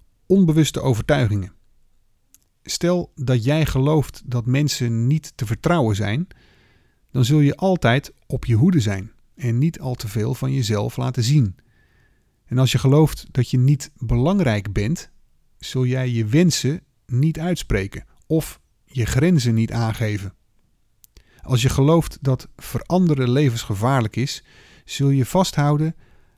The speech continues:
aan wat je hebt en niet luisteren naar nieuwe ideeën. Maar als onze keuzes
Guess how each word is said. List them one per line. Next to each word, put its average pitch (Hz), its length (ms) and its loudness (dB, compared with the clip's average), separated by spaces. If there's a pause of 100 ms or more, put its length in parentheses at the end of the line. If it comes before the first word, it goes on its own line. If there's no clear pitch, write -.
(160)
aan 135 140 -2
wat 120 160 0
je 104 80 -6
hebt 135 380 -2 (480)
en 123 180 0
niet 185 180 4
luisteren 127 560 0
naar 113 380 -4
nieuwe 123 640 2
ideeën. 127 540 0 (1040)
Maar 131 140 -2
als 143 220 -2
onze 139 360 -4
keuzes 190 640 0